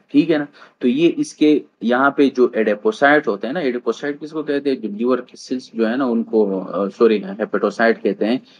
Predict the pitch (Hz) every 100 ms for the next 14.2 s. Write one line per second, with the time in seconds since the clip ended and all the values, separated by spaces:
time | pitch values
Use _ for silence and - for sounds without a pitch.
0 | _ 104 101 92 107 104 101 120 120 127
1 | 110 107 107 101 113 117 98 - _ -
2 | _ 101 104 110 117 131 131 127 117 -
3 | 170 135 117 147 156 - 127 120 117 110
4 | 131 143 - 104 95 87 - 90 87 _
5 | - - 147 - 196 151 170 165 143 131
6 | 135 139 139 143 - 151 117 127 131 -
7 | _ 104 107 - 143 - 127 - 95 98
8 | 95 104 95 90 - 92 95 _ _ -
9 | 117 147 143 139 151 143 156 151 117 113
10 | 110 117 131 175 170 - 113 107 101 98
11 | - - 95 92 - - 147 147 175 170
12 | 170 - _ _ - - 135 151 190 165
13 | 175 135 120 123 165 160 160 151 131 131
14 | 180